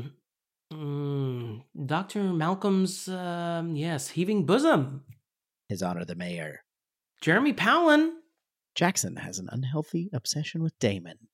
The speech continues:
Speaker 1: James Taylor going to Carolina.
Speaker 2: The Zesty.
Speaker 1: Karen Kurd.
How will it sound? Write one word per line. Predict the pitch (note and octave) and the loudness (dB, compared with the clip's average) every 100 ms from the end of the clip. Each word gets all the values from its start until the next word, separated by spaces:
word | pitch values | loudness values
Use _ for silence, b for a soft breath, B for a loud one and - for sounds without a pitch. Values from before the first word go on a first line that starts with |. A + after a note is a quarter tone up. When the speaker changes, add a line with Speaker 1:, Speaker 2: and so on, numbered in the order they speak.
| _ _ D3+ | _ _ -12
Speaker 1:
James | B2+ D3 G#3+ A#3+ B3 B3 | -2 4 6 6 4 0
Taylor | - A#3+ C4 A#3 G#3 | 6 6 8 6 6
going | G#3 A3+ | 6 4
to | A#3+ | 4
Carolina. | A3+ A3+ A3+ A#3+ C4+ A3+ A#3 - _ _ _ _ - | 6 6 6 4 4 4 2 -4 _ _ _ _ 6
Speaker 2:
The | |
Zesty. | C3+ B2 D3+ - - F#2+ E2+ D#2+ D#2+ - - - _ | 6 8 6 6 2 -2 -4 -14 -18 -20 -20 -20 _
Speaker 1:
Karen | - - C4 F#4+ F4+ | 2 8 10 10 10
Kurd. | C4 A#3 G#3+ G#3+ G#3 | 12 12 12 12 8